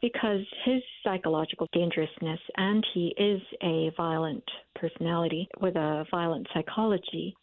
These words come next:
if we did not contain that violent psychology,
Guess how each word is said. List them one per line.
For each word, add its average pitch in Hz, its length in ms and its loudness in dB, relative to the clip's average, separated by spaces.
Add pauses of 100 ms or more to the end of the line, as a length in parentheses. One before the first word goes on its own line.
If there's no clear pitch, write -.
(120)
if 220 200 2
we 226 160 4 (100)
did 269 160 2
not 262 240 4 (120)
contain 226 720 2
that 165 180 0 (100)
violent 170 480 2
psychology, 156 760 -2